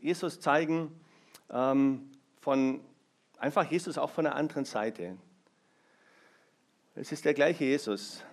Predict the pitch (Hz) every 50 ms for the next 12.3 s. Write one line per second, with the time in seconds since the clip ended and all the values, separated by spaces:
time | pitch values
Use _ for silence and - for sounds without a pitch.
0 | - - 127 123 - 156 156 160 147 135 139 156 156 151 143 127 127 - - 131
1 | 123 - - 156 170 160 127 131 127 - 127 127 131 - - 135 127 127 123 123
2 | 123 - 143 131 127 135 175 208 214 196 165 165 143 151 165 180 160 147 120 117
3 | 117 - - 120 110 110 117 120 120 - - - - _ _ _ _ _ _ _
4 | _ _ _ _ _ _ _ _ - 117 120 117 113 107 110 - - - 113 110
5 | 104 117 120 120 120 - - 101 - - 113 107 110 104 - 101 104 104 - -
6 | 104 107 113 135 151 147 - 139 131 127 123 - - - - - - - _ _
7 | _ - - - 104 107 107 110 110 107 - - 110 - 117 107 110 113 120 127
8 | 127 127 123 113 113 107 113 120 117 110 113 - 92 98 110 123 143 147 - -
9 | - - - _ _ _ _ _ _ _ _ _ _ _ _ _ _ _ _ _
10 | _ _ _ _ _ _ _ _ _ _ _ _ _ _ - 123 113 110 110 107
11 | 110 - - - - - _ - - - 110 - - - 107 101 101 - - -
12 | 113 107 98 90 -